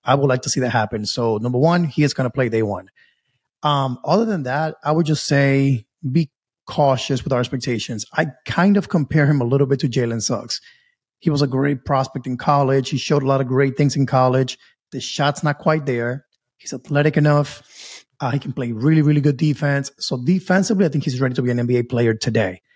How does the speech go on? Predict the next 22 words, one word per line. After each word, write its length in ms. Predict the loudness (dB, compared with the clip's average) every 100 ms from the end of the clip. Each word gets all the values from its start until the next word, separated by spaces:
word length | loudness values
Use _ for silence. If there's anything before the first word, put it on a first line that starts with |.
| _ _ _ _
Offensively 600 | 0 0 0 -4 -6 -8
is 80 | -4
where 80 | -2
we 100 | -2
need 80 | -2
to 80 |
be 80 | -2
kinda 220 | -2 -2
patient. 420 | 0 0 -2 -6 -8
Like, 240 | -10 -8
if 120 | -4
he's 120 | -2
scoring 680 | -2 2 4 4 2 0 -4
six 240 | -2 -4 -2
points 340 | 0 0 0
a 40 | 0
night 320 | 2 0 0
initially, 800 | 0 0 2 0 2 2 0 -2
five 300 | -4 -2 0
points 240 | 0 0 0
a 40 |
game, 320 | 0 2 0